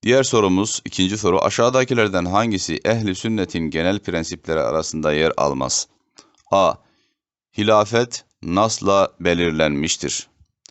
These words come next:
B. İman dil ile ikrar ve kalp ile tasdiktir.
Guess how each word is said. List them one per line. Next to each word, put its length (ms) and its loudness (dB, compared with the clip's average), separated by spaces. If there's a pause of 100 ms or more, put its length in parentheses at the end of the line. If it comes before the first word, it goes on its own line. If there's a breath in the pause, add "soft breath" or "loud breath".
(260 soft breath)
B. 280 2 (100)
İman 540 2
dil 120 0
ile 220 2
ikrar 560 2
ve 100 -4
kalp 260 -4
ile 140 -2
tasdiktir. 720 -4